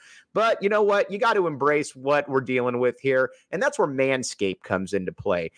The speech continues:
They've got all different kinds of tools, formulas that you can use to keep yourself clean, spiffy, and basically everything you need downstairs.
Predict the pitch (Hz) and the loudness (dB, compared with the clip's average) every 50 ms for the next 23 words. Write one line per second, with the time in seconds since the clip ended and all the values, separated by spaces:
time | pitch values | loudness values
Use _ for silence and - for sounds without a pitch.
0 | - - _ - 151 147 147 180 175 180 190 196 226 226 190 190 202 190 196 180 | -20 -8 _ 0 0 0 2 0 0 0 2 2 0 0 0 -2 -2 -2 -2 -4
1 | 147 160 175 180 185 180 170 160 135 - - - 208 226 208 208 214 208 202 - | -2 -2 0 0 0 -2 -4 -6 -10 -8 -4 -4 -2 -2 0 0 0 0 -2 -4
2 | - _ _ _ _ _ - - 196 202 196 202 196 190 190 190 190 185 185 185 | -8 _ _ _ _ _ -8 -4 0 0 0 0 0 0 0 2 2 2 2 0
3 | 190 170 - - _ _ _ - 139 139 - 196 226 175 208 180 175 170 170 170 | 0 -2 -8 -16 _ _ _ -8 -8 -6 -4 -6 -6 -6 -6 -8 -4 0 2 4
4 | 175 170 170 170 165 - - - - - 156 151 - - - 202 214 - - 170 | 4 4 2 0 -2 -4 -8 -8 -2 0 0 0 0 -2 -6 -6 -6 -6 -8 -10
5 | 165 - - 185 175 175 170 165 165 - _ _ _ _ - - - - 202 226 | -10 -8 -4 -2 0 2 2 2 0 -4 _ _ _ _ -12 -12 -8 -4 0 0
6 | 240 247 240 240 233 233 233 226 220 _ _ _ - - - - - - - - | 2 2 2 2 0 0 -2 -4 -8 _ _ _ -14 -10 -8 -6 -6 -6 -4 -2
7 | 214 214 208 - 220 214 208 208 196 - - _ _ _ - 170 165 165 165 160 | -2 0 0 0 -2 -2 0 -2 -4 -6 -10 _ _ _ 0 2 2 4 4 2
8 | 160 156 151 151 135 190 214 220 - - 190 - 180 175 160 - - 180 180 196 | 2 0 0 -2 -2 0 0 0 0 -2 -2 0 2 2 2 2 2 0 0 0
9 | 214 202 - 202 185 175 165 156 156 160 160 160 135 147 151 147 147 147 139 - | -2 -4 0 0 0 0 0 -2 -2 0 0 0 0 2 2 2 2 2 0 -2
10 | - - 147 143 147 147 147 - | -2 0 2 4 4 2 2 -2